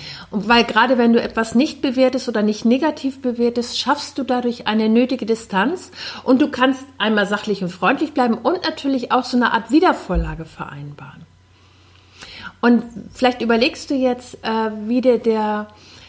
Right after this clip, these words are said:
ja, der Einstieg in diese Selbstmotivation leichter beginnt. Was gut funktioniert, ich hab immer so angefangen, gerade für, mit den Telefonaten, ähm, für dieses neue Gebiet, ich hab mir einfach... Ähm,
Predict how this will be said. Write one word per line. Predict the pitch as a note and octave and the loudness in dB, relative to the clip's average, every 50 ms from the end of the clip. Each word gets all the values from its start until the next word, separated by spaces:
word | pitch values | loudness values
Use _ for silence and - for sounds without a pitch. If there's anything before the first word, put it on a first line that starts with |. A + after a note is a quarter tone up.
| - _ | -20 _
ja, | - A3 G#3+ G#3+ | -2 0 0 0
der | G#3 G3 - - | 0 -2 -2 0
Einstieg | - E4 F#4+ F4+ - - - B3+ A3+ A3+ - | 2 4 4 4 4 0 0 0 -2 -2 -4
in | - G3+ | -6 -2
diese | G3 A3 G#3 A3 | -2 0 0 -2
Selbstmotivation | G#3 G#3 G#3+ G#3+ G#3 - - A#3 A3 G#3 - G3 F#3+ G3+ G3 F#3+ - - - G3 G3 F#3+ F#3+ F#3+ F#3+ - - - | 0 2 0 0 0 0 -2 -2 -2 -2 -4 -6 -4 -4 -4 -4 -6 -6 -4 -2 0 0 0 -2 -4 -8 -6 -2
leichter | F#3 F#3+ G3 A#3 A#3 - - - G3 | 0 2 4 4 2 0 -4 -8 -10
beginnt. | F3 - D#3+ - - - D3 D3 D3+ - - - - - - - _ | -8 -10 -12 -14 -12 -14 -12 -12 -12 -14 -16 -20 -20 -20 -20 -10 _
Was | - G#3+ A#3 - - - - | -4 -4 -2 -4 -6 -10 -4
gut | - C#4+ F#4 | 2 2 2
funktioniert, | F4+ - - E4 D4+ D4 C#4+ - - - A#3+ A#3 A3 G#3+ G#3+ A3 G#3+ - | 2 2 0 0 0 0 -2 -4 -2 2 2 4 4 4 2 0 0 -4
ich | F#3+ - - | -8 -6 -6
hab | B3 A#3+ - | -8 -6 -2
immer | A#3+ A3+ A#3 A3+ A3 | -2 0 0 2 2
so | G#3+ A#3+ | 2 2
angefangen, | - C4+ C#4 C4 C4 - A#3+ A3+ G#3+ | 2 2 0 0 0 0 -2 -2 -2
gerade | G3+ G#3+ A3+ A#3+ B3 | 0 0 4 4 4
für, | A#3 - - A#3 A3+ G#3 - | 2 2 2 0 0 0 0
mit | - A3 A3+ A3+ | 0 -2 0 2
den | A3 G#3+ G#3 | 0 -2 -2
Telefonaten, | - - A3 G#3+ G#3 G#3 - G#3 F#3+ F#3+ F#3 F#3+ A#3+ F#4+ - E4+ E4+ F4+ - - - - - - - - - - | -2 -2 -2 -2 -2 -2 -2 -2 0 2 2 2 2 2 -2 -8 -10 -10 -12 -16 -18 -18 -18 -18 -20 -20 -6 0
ähm, | A3+ A3+ A#3 A#3 A#3+ A#3 A#3+ - - | 2 4 4 4 4 2 -2 -8 -8
für | - - B3 | 0 0 2
dieses | A3 A3+ A3+ A#3+ A3+ - G#3+ | 2 4 2 0 0 2 2
neue | G#3+ B3 D4 E4 | 2 4 4 2
Gebiet, | D#4 D4+ C#4 - C4+ C4+ C4 - | 2 0 0 2 2 0 0 -2
ich | A3 - - A#3 | -6 -6 -6 -6
hab | A#3+ - - | -6 -2 0
mir | B3+ B3 A#3 - - | 2 2 2 2 0
einfach... | G#3 A#3 A#3 - - B3 A#3+ A#3+ - - - - | -2 -2 -2 -2 -4 -4 -4 -4 -8 -14 -8 -6
Ähm, | G#3 A3 A3+ A3+ A3 A3+ | -2 -2 0 0 0 -2